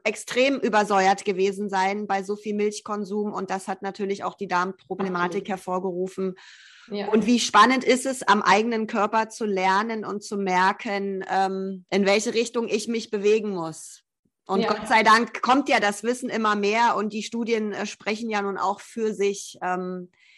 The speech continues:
Speaker 1: tierisches Eiweiß, Leute, passt auf, weil tierisches Eiweiß ist nicht das, was unser Körper braucht, im Gegenteil. Ja.
Speaker 2: Genau, absolut.
Speaker 1: Ja, Silvia, ein Riesen-Input. Ich hoffe, dass es unsere Zuhörer, ähm, motivieren wird,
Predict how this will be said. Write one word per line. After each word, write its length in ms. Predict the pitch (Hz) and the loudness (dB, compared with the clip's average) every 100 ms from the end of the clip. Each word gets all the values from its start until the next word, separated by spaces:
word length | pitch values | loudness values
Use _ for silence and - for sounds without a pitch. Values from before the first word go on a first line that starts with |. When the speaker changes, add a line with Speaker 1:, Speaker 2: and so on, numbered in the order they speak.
| _ _ - | _ _ -4
Speaker 1:
tierisches 540 | 247 269 247 233 220 160 | 2 2 0 -4 -6 -2
Eiweiß, 640 | 185 208 196 190 185 - | 0 0 0 0 -2 -6
Leute, 360 | 180 180 185 185 | -4 -4 -4 -8
passt 420 | - 190 - - | -8 -8 -8 -4
auf, 380 | 165 170 165 - | 0 0 -2 -6
weil 140 | 170 | -6
tierisches 520 | - 220 214 208 196 | -4 -4 -4 -6 -8
Eiweiß 840 | - 170 185 185 180 180 - - _ _ _ _ _ _ - | -4 -2 0 0 -2 -4 -12 -18 _ _ _ _ _ _ -2
ist 200 | 240 262 | 0 2
nicht 300 | 277 277 - | 0 2 2
das, 240 | 226 247 | 0 0
was 160 | 220 220 | -4 -2
unser 280 | 220 214 | -2 -2
Körper 360 | 208 220 196 180 | -2 -4 -4 -4
braucht, 420 | - 165 160 160 | -4 -4 -4 -8
im 100 | - | -8
Gegenteil. 680 | 185 175 175 175 165 156 160 165 _ _ 180 | -2 -2 -2 -8 -10 -10 -12 -18 _ _ -4
Ja. 360 | 180 175 190 190 _ _ _ | 0 0 -2 -8 _ _ _
Speaker 2:
Genau, 380 | 202 196 185 - - _ | -8 -6 -8 -14 -20 _
absolut. 680 | 214 214 202 196 190 - - | -6 -6 -8 -8 -8 -14 -16
Speaker 1:
Ja, 140 | - 240 320 | -8 -6 -6
Silvia, 580 | 262 233 208 185 165 160 - _ _ - | -6 -6 -6 -6 -8 -12 -20 _ _ -10
ein 180 | 220 | -10
Riesen-Input. 1120 | 247 311 339 349 311 370 370 254 311 - - _ _ - | -8 -6 -6 -8 -10 -10 -8 -8 -8 -12 -20 _ _ -20
Ich 160 | 226 | -14
hoffe, 180 | 247 269 | -12 -12
dass 180 | 247 254 | -12 -14
es 100 | 240 | -16
unsere 280 | - 247 247 | -16 -16 -16
Zuhörer, 720 | _ 285 285 254 240 233 226 | _ -14 -12 -12 -10 -10 -10
ähm, 220 | 214 226 | -12 -14
motivieren 840 | 226 247 - 254 214 285 277 269 226 | -14 -16 -16 -18 -16 -14 -14 -16 -8
wird, 320 | 277 302 | -6 -6